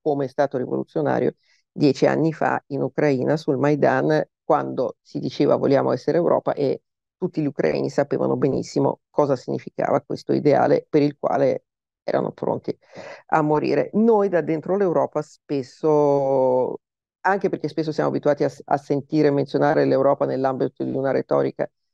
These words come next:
molto altisonante, ma tutto sommato, mh,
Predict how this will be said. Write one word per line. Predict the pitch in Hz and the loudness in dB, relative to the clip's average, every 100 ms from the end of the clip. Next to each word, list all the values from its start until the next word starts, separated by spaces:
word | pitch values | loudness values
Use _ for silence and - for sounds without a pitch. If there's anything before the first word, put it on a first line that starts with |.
| _ - | _ -2
molto | 139 143 147 | 0 2 0
altisonante, | - 135 147 139 143 139 | -2 -8 -4 -2 -2 -2
ma | 139 139 | -4 -4
tutto | - - 131 | -8 -8 -8
sommato, | - 135 135 139 - 135 131 131 127 123 110 98 | -6 -2 0 0 0 2 4 4 2 0 -2 -4
mh, | 98 - - - | -6 -10 -12 -14